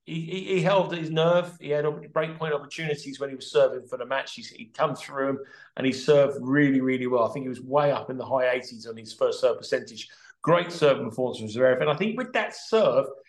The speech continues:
he's gonna cause Medvedev problems here, uh, in his quick conditions. And, uh, you know, I always like to get with the, s-, the server getting the start on the handicap. And, uh, that would be my sort of angle here at two and a half. Where are you coming from this one, Sean?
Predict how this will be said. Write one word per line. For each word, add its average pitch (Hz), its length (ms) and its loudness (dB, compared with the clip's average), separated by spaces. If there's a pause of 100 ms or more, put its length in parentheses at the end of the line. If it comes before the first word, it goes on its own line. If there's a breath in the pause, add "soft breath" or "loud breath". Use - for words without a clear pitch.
(120 loud breath)
he's 175 120 -2
gonna 226 200 0
cause 190 240 0
Medvedev 180 460 -2
problems 156 380 0
here, 120 200 -2 (380 loud breath)
uh, 131 200 0
in 139 80 -6
his 131 160 -2
quick 165 220 -4
conditions. 131 800 -6 (260)
And, 139 340 0
uh, 139 60 8
you 156 160 4
know, 143 80 4
I 175 160 2
always 196 260 4
like 190 220 2
to - 80 -10
get 165 220 -8
with 139 100 -6
the, 127 60 -2
s-, - 260 -10
the 139 80 -10
server 135 600 4 (360)
getting 143 240 4
the 127 60 0
start 135 480 2
on 127 100 0
the 123 80 -2
handicap. 117 640 -4
And, 117 260 -6
uh, 120 140 2
that 139 180 0
would 131 140 0
be 127 80 0
my 120 220 -2
sort 123 180 -8
of 110 80 -8
angle 117 240 -4
here 117 160 -4
at - 100 -10
two 127 140 0
and 120 100 2
a 113 40 2
half. 110 180 4
Where 156 80 4
are 160 60 2
you 156 100 0
coming 147 180 0
from 135 140 -8
this - 140 -8
one, 104 120 -10
Sean? 131 200 -14